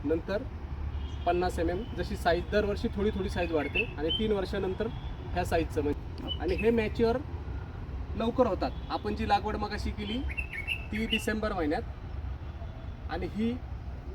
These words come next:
पावसाळा संपला की ही सुकायला सुरुवात होतात ही पाने. त्यावेळेससुद्धा आपण ही खाण्यासाठी वापरू शकतो आणि ह्याची पिल्लं पुढच्या वर्षीसाठी जतन करून ठेवू शकतो.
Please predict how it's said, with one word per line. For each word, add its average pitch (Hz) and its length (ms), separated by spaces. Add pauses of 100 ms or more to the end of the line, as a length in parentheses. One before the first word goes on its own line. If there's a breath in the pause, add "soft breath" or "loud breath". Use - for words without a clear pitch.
(140)
पावसाळा 214 360
संपला 208 280
की 202 120
ही 233 120
सुकायला 208 340
सुरुवात 175 280
होतात 139 280
ही 170 60
पाने. 135 260 (560)
त्यावेळेससुद्धा 196 540
आपण 190 180
ही 202 180 (240)
खाण्यासाठी 175 400 (360)
वापरू 160 280
शकतो - 300 (460)
आणि 156 120
ह्याची 170 220
पिल्लं 196 280
पुढच्या 208 320
वर्षीसाठी 175 440 (340)
जतन 170 220
करून 170 220
ठेवू 175 200
शकतो. - 320